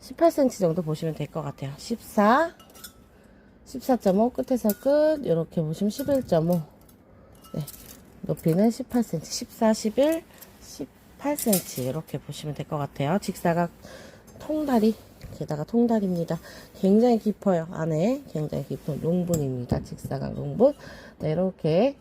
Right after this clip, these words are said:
세 아이 묶으면 십만 오천 원이죠. 네, 이 아이가 이제 딱 네 개가 남았습니다, 여러분. 그래서, 네, 이렇게 색깔별로 네 개 남은 거 몽땅해서 십만 오천 원에 이렇게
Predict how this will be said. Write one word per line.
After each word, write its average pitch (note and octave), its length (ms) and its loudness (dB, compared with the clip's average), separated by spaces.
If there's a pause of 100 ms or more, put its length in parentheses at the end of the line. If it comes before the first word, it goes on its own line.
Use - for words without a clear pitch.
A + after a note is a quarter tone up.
세 - 180 0
아이 A3 180 8
묶으면 A#3+ 720 0
십만 A3 380 0
오천 F#3+ 400 0
원이죠. D3 380 -2 (440)
네, F3 100 2
이 F#3+ 40 6
아이가 A3 600 4 (180)
이제 F3 200 -2
딱 G#3+ 240 -2
네 D#3+ 160 0
개가 F#3+ 220 0
남았습니다, C#3 760 -8
여러분. C3+ 400 -2 (320)
그래서, B3 460 0 (520)
네, C#3+ 100 -4 (200)
이렇게 D#3 400 -4
색깔별로 G3+ 640 2
네 E3+ 120 2
개 E3+ 100 0
남은 E3 340 0
거 B3+ 160 0 (500)
몽땅해서 D#3+ 540 -2
십만 C#4+ 380 2
오천 F#3 280 0
원에 A3+ 280 0 (220)
이렇게 D#3+ 580 -4